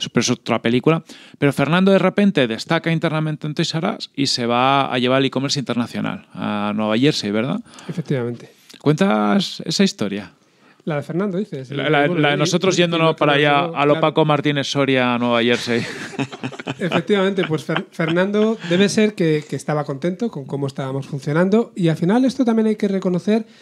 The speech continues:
Speaker 2: los clientes en general y sobre todo los grandes se han quedado mucho tiempo, se han caído clientes por, por determinadas circunstancias, la mayoría de los casos ha sido porque tenían que cerrar, no tenían presupuesto, todo lo que comentaba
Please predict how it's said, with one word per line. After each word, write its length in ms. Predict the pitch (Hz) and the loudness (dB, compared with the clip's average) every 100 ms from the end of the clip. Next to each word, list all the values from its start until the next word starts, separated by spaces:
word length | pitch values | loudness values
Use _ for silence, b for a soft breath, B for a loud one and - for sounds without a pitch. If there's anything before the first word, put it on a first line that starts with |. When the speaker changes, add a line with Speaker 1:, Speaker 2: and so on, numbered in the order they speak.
| B B - | B B -2
Speaker 2:
los 180 | 165 | 0
clientes 720 | - 175 196 214 254 247 - - - _ _ - _ _ _ _ _ _ _ _ | 0 2 2 4 2 0 -6 -18 -20 _ _ -18 _ _ _ _ _ _ _ _
en 120 | 202 | -2
general 500 | - 175 175 208 180 | 0 2 4 4 2
y 60 | 147 | 0
sobre 200 | 156 143 | -2 2
todo 140 | 170 | 4
los 140 | 185 180 | 4 4
grandes 280 | 190 175 | 2 0
se 60 | 170 | -2
han 60 | 165 | -2
quedado 260 | 170 165 | -2 -2
mucho 260 | 151 143 147 | -2 -6 0
tiempo, 340 | 185 196 190 - | 0 2 -2 -4
se 120 | - | -8
han 80 | 147 | -4
caído 260 | 151 147 | -2 -2
clientes 380 | 139 151 156 180 | -2 -2 -2 -4
por, 180 | - 127 | -8 -14
por 200 | - 127 | -12 -10
determinadas 600 | 139 135 135 139 143 147 | -8 -6 -2 0 0 -2
circunstancias, 600 | 165 170 139 180 185 208 | -4 -4 -2 0 2 2
la 80 | 190 | 2
mayoría 360 | 156 139 151 165 | 2 2 4 4
de 60 | |
los 120 | 160 151 | 2 0
casos 300 | 185 175 151 | 0 0 -2
ha 80 | |
sido 240 | 139 180 143 | 0 2 2
porque 340 | 131 131 127 | -2 -4 -6
tenían 300 | 123 123 127 | -6 -8 -8
que 100 | - | -8
cerrar, 440 | 135 151 220 214 190 | -6 0 2 4 2
no 80 | 143 | -2
tenían 240 | 135 135 | -2 -4
presupuesto, 560 | 135 143 175 185 202 - | -4 0 0 2 0 -2
todo 120 | 147 | -2
lo 100 | 143 | -2
que 60 | 143 | -4
comentaba 580 | 143 139 147 147 143 | -6 -4 -4 -2 -4